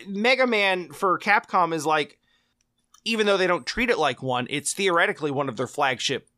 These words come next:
franchises. And so putting it out there and just being like, "Yeah, it's a whatever game. It's Mega Man, you love it. It's, you know, it's an okay Mega Man game, and we're okay with it earning, you know, two hundred thousand sales."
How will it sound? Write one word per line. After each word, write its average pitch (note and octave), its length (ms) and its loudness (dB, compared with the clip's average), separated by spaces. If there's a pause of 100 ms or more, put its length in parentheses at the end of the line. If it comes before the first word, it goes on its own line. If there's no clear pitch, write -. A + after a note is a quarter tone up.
(400)
franchises. A2+ 800 -4
And D3 180 -4
so C#3 600 0
putting F#3 280 -2
it D3 100 -2
out E3+ 260 2
there C#3+ 240 0
and C3+ 100 -4
just B2+ 200 -6
being C#3+ 200 -4
like, C#3 300 -2
"Yeah, E3 340 4
it's D3+ 200 -4
a D3+ 60 0
whatever D3 480 0
game. A2+ 420 -6 (920)
It's D3+ 400 -6
Mega E3+ 300 0
Man, D3+ 320 -2
you C#3+ 180 -6
love D3+ 240 0
it. B2 240 -4 (540)
It's, - 480 -6 (120)
you D#3 140 -6
know, A#2 260 -6 (240)
it's E3 200 -4
an E3+ 160 -6
okay E3 340 0
Mega E3+ 280 0
Man B2+ 260 -4
game, A#2 380 -6 (480)
and D3+ 180 -6
we're C#3+ 200 0
okay D#3 340 -2
with C#3+ 180 -4
it C#3 200 -6 (640)
earning, C#3+ 600 -2
you D3 120 -4
know, A2+ 280 -4
two E3+ 200 -2
hundred C3 240 -4
thousand B2 340 -2
sales." E3 540 -2